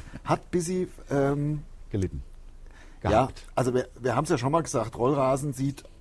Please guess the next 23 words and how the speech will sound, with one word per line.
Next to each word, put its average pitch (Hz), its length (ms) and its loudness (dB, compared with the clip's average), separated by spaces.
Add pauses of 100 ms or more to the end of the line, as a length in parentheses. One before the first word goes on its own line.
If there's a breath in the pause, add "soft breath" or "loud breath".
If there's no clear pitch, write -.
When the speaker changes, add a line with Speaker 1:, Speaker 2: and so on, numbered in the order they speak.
(140)
Speaker 1:
einfach 123 320 0
die - 140 -4
erste 131 360 2
Woche, 131 260 2
wo 123 80 4
man 131 180 4
verlegt 120 420 0
hat, 131 140 0
sieht 127 140 -4
er 123 120 2
halt 120 140 0
am 110 140 0
geilsten, - 480 -4 (120)
am 104 120 -4
geilsten 107 460 0
aus, 98 320 -4
am 98 100 -4
besten. 107 480 -2 (540 loud breath)
Und 127 320 2 (680)
ja, 104 220 6
dann 131 260 4
ziemlich 139 340 4
scheiße. 85 440 -6